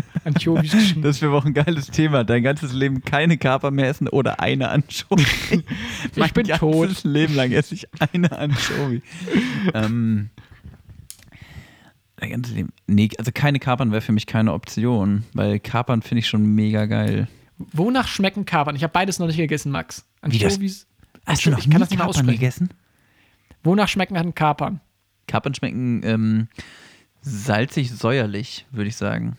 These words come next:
Speaker 1: Also es geht so in Richtung Olive, aber viel, viel säuerlicher, viel, viel salziger vor allem. Sehr salzig.
Speaker 2: Das hört sich nicht geil an.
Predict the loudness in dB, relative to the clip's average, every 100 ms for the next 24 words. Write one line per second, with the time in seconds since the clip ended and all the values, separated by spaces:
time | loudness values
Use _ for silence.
0 | _ _ -4 -4 0 -2 0 0 0 0
1 | 0 0 0 2 2 2 2 2 0 0
2 | -6 -20 -4 0 0 2 2 0 -4 -2
3 | 0 0 -2 -4 -4 -2 -2 0 -2 2
4 | 0 0 -4 -6 -6 -8 -6 -8 -8 -6
5 | -2 0 -2 -4 -12 -16 _ _ _ _
6 | -20 -20 -12 -6 -4 -4 -4 -6 -8 -6
7 | -8 -12